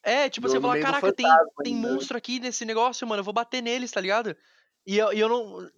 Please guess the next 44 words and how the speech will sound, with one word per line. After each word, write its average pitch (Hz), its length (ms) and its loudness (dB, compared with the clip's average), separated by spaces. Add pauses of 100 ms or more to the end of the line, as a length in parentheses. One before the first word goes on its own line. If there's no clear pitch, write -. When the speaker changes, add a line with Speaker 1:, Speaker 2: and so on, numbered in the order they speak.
Speaker 1:
e 185 100 -12
sabe, 254 240 2
você 220 100 -6
não 214 80 -6
se 208 140 -10
tocava 220 360 -2
que 214 100 -10
tinha 214 200 -6
minimapa 196 520 -2
e 180 140 -6
que 185 320 -12 (360)
o, 175 220 -6
você 180 220 -6
tinha 208 120 -4
que - 80 -14
ir - 20 -10
pra 196 120 -4
frente 196 480 -6
sempre, 196 280 -8
não 190 60 -8
tinha 214 100 -12
estratégia, 185 440 -6
era 175 80 -2
só 208 220 -2
um 220 100 -6
jogo 208 320 -8 (420)
nu, 190 240 -6
tá 170 120 -10
ligado? 151 340 -4 (320)
Mas 190 160 -2
assim, 190 420 -6 (400)
o 175 60 -14
problema 208 320 0
de 185 140 -4
hoje 196 200 -2
é 196 40 -8
que 175 400 -10 (960)
viralizou 170 400 -2
tanto, 180 360 -6
né? 185 200 -6 (380)
Que 175 120 -4
mesmo 175 200 -2
se 226 80 -4
você 202 380 -2